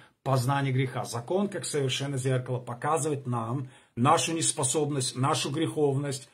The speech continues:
наш бунт. Через закон грех является крайне грешным, говорит Павел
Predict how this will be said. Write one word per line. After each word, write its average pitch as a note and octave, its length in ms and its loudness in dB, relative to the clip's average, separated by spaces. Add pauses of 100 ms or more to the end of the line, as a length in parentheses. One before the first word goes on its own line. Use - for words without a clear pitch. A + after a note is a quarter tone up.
(160)
наш C#3 340 4
бунт. D#3 500 2 (420)
Через E3+ 460 4
закон D3 760 2 (540)
грех D#3 500 6
является D#3 640 4
крайне F3 600 8
грешным, C#3+ 540 6
говорит A#2+ 400 4
Павел C#3 420 2